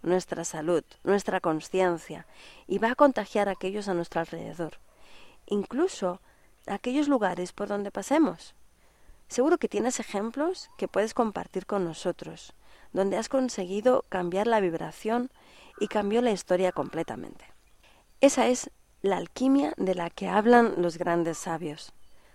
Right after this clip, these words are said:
Poder transmutar una emoción por otra, el plomo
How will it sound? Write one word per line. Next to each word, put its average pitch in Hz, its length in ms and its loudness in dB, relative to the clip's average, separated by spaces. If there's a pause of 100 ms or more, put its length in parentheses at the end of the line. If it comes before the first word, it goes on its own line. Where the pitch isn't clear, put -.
(120)
Poder 226 300 8
transmutar 190 640 2
una 226 160 4
emoción 208 500 0
por 160 160 -10
otra, 165 340 -6 (460)
el 190 160 -4
plomo 285 440 2